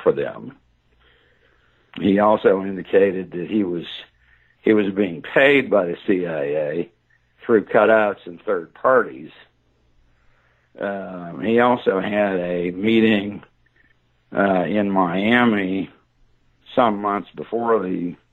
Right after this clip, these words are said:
assassination with Santos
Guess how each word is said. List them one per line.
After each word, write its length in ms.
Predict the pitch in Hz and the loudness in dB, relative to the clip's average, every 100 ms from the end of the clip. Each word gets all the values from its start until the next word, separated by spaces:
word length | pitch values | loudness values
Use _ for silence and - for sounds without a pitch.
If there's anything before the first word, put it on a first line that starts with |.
| _ - | _ -20
assassination 1040 | - 107 101 - 90 92 90 - 87 80 80 | 0 2 2 -2 -6 -4 -6 -6 -8 -6 -4
with 240 | 80 - - _ _ _ _ _ - | -2 -4 -8 _ _ _ _ _ -10
Santos 540 | - 110 110 101 90 | -2 0 2 2 2